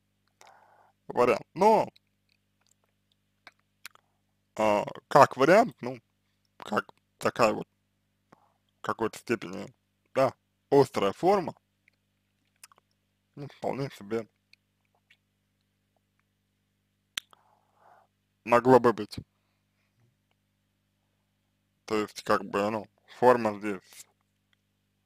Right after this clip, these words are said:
понятное дело, а,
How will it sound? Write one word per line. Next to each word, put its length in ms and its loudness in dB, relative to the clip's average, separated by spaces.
понятное 520 2
дело, 280 -4
а, 520 4